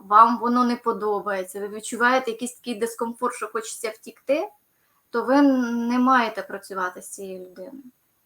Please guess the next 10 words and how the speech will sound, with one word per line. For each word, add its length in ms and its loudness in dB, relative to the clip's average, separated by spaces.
тому 220 -2
що 160 -4
не 140 0
буде 320 2
зв'язку. 600 -8
І 120 2
от 140 6
якщо 300 6
немає 440 6
зв'язку, 640 -6